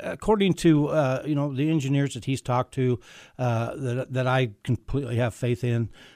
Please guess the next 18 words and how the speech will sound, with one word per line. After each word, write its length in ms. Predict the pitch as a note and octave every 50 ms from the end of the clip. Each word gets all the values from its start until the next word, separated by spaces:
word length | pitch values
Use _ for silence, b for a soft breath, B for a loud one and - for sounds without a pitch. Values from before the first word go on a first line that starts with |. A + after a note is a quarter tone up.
| B -
uh, 320 | B2+ A2+ A2+ A2+ A2 - -
you 100 | D3+ B2
know, 160 | A#2+ B2 A#2+
Shenandoah 480 | - - E3+ F3 F3+ E3 D#3+ D3 C3+
has 140 | G#2+ B2+ A#2
done 160 | - C#3+ C3
a 60 | A#2+ A2
very 260 | G#2+ C#3 E3 E3+ D#3
good 200 | C#3 C#3+ C3 G#2+
job 460 | G2 A#2+ A#2+ A#2 A#2 A#2 A2+ A2+ A#2 -
of, 340 | C3 A#2 A#2 G#2+ F#2+ G2 A2+
uh, 220 | A2 G#2+ G2+ F#2 B B B B B B B B
of, 300 | - D3 B2 G#2+ A2+ C3
uh, 240 | C3 A#2 A2 A2 A2 A2 - - - - - - - - - D#2 -
keeping 240 | - D#3+ - - C3
their 100 | C#3+ C3
consumption 580 | - - C3 - - C#3 C3 - - C3+ A#2+ A2+
down. 460 | A#2+ A#2 A#2+ B2 C3 C3 C#3 C#3